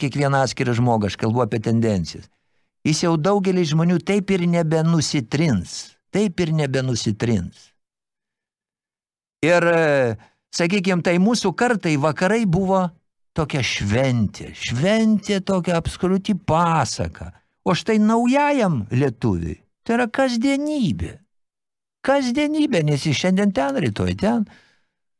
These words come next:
Ir vat yra visiškai skirtinga pasaulėjauta pasaulio atžvilgiu. Štai apie ką aš kalbu.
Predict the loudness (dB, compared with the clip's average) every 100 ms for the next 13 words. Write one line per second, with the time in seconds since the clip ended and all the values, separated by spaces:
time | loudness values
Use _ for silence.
0 | _ _ _ _ _ -2 0 4 2 2
1 | 0 2 2 2 0 0 0 0 0 0
2 | 0 0 0 0 0 -2 2 2 4 2
3 | 2 0 -2 0 0 2 2 2 2 0
4 | 0 0 2 0 0 -2 -2 -4 -2 0
5 | 0 0 -2 0 -2 -2 0 0